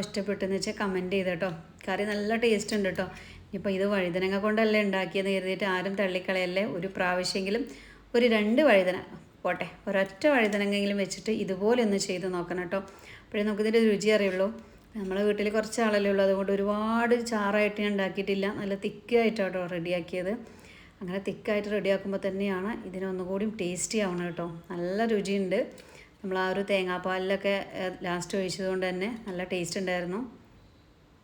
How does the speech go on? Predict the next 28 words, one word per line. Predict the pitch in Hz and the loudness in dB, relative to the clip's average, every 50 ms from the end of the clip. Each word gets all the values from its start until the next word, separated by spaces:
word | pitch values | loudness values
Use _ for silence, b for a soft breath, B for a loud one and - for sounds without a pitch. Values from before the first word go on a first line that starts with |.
| - - - - - - - - - - - - - - - - - - - 262 | -20 -20 -20 -20 -20 -20 -20 -20 -20 -20 -20 -20 -20 -20 -20 -20 -20 -20 -18 -10
ഇപ്പോൾ | 185 190 190 190 | -4 0 0 0
ഇറച്ചി | 180 170 - - 226 220 | 0 0 -2 0 0 2
മീനും | 214 202 202 208 208 202 | 2 2 2 0 0 0
മുട്ടയൊന്നും | 185 - - 208 202 196 196 202 190 | -2 -2 0 0 0 2 2 0 0
കിട്ടാത്ത | 180 - 185 185 185 180 - | -2 -2 0 0 0 0 -2
സമയത്ത് | 208 190 190 180 180 175 - 240 294 B B B B B B B B - | -2 -2 -2 -2 -4 -2 -2 -2 -2 B B B B B B B B -6
നമ്മളെ | 190 180 175 185 214 285 | -4 -2 0 0 2 2
മുറ്റത്തൊരു | 330 247 226 220 196 208 214 214 214 214 | 2 2 2 0 2 2 2 2 2 4
മരമൊക്കെ | 202 202 196 196 220 202 | 4 2 2 2 0 0
ഉണ്ടാവും | 180 175 175 170 170 - | 2 2 2 2 0 0
അല്ലേ? | - 208 196 185 165 190 | 0 0 0 0 -2 -6
അധിക | 180 180 214 220 262 277 269 | -2 -2 2 4 6 8 8
വീടുകളിലും | 254 220 226 220 220 214 220 220 240 233 226 - - - | 8 8 8 6 6 6 6 4 2 2 -2 -6 -2 0
വഴുതനങ്ങ | 214 208 202 202 208 202 208 214 220 226 220 208 | 2 2 2 2 2 2 2 2 2 2 2 2
ഉണ്ട്, | 196 185 208 226 220 | 2 2 2 2 2
പക്ഷേ | 208 - 208 208 | 0 -2 -2 -2
എടുക്കാൻ | 196 196 196 - 226 220 214 | -2 -4 -2 0 0 0 2
എല്ലാവർക്കും | 208 202 202 196 202 202 202 196 | 2 2 0 0 -2 -2 0 0
മടിയാണ്. | 190 185 185 190 190 185 185 196 226 - B B B B B B B B B B B | 0 0 0 0 0 0 -2 -4 -6 -8 B B B B B B B B B B B
ചിലർക്ക് | - - 226 233 233 240 262 254 | 0 4 4 4 6 6 6 6
അതിൻ്റെ | 262 247 247 240 254 | 6 6 6 8 10
ടേസ്റ്റ് | 233 214 208 202 - - 233 214 | 10 10 8 6 4 4 4 4
ഇഷ്ടമല്ല, | - - - 214 202 190 180 180 190 214 240 - - - - - - - - - - - - - - - - | 4 2 2 2 2 4 2 2 0 -2 -4 -6 -14 -20 -20 -20 -20 -20 -20 -20 -20 -20 -20 -20 -20 -16 -8
അങ്ങനെയൊക്കെ | - 185 202 220 208 214 - 226 | -2 2 2 2 2 4 4 4
ഉള്ളവരുണ്ട്. | 208 202 190 196 202 196 190 180 196 247 - B B B B B B B B - | 6 6 6 4 4 4 4 4 2 2 0 B B B B B B B B -12
അപ്പോൾ | 208 175 190 196 | -6 -2 0 0
ഒന്നോ | 190 190 190 208 214 226 | 2 2 2 4 4 4
രണ്ടോ | 226 214 214 | 4 6 6